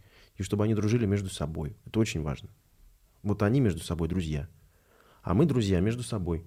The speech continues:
тренерско-административный штаб. И поскольку, э, для того, чтобы стать профессиональной командой, и учитывая, что мы хотим это сделать, не ломая концепцию молодого футболиста,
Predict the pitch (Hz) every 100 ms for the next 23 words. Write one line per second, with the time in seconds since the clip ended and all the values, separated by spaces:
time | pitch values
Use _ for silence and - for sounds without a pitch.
0 | - - 92 85 85 80 80 87 87 78
1 | 78 - 78 - _ _ _ _ _ _
2 | _ _ _ _ _ _ _ _ _ 98
3 | 101 101 107 - 127 104 98 87 - -
4 | 85 85 98 110 104 - - 101 - 98
5 | 101 104 95 85 101 110 139 117 82 -
6 | - _ _ _ _ - 104 - 113 -
7 | 82 80 - 101 101 104 - 107 98 95
8 | 92 98 90 107 104 95 101 104 87 92
9 | - 101 - 90 90 95 98 92 87 95
10 | 92 101 - - 90